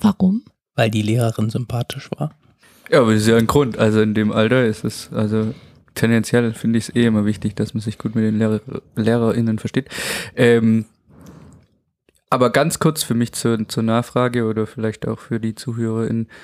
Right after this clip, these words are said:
Speaker 3: Das heißt, Ethikunterricht fand dann aber auch statt und war keine Lehrstunde bei euch?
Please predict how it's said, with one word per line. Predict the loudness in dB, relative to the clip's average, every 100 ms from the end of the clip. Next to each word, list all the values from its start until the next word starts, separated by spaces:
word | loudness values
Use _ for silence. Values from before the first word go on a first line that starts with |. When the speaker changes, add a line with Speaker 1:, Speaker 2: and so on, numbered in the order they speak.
| -20 _ _ _ _
Speaker 3:
Das | -2 2
heißt, | 2 2 0
Ethikunterricht | 2 2 0 0 0 2 2 0 -2 -4
fand | -2 0 2 2
dann | 2 2
aber | 0 0
auch | -2
statt | -2 -2 -2 -4
und | 0
war | 0 2
keine | 0 0
Lehrstunde | 2 2 2 0 -8 -14 -6 -4 0 -2 -4 _
bei | -2
euch? | 0 -2 -4 -12